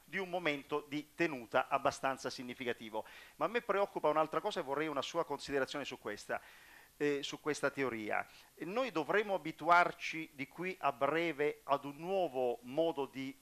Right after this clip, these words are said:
concepire il turismo, o meglio,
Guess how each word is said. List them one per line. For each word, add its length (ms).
concepire 600
il 140
turismo, 640
o 100
meglio, 520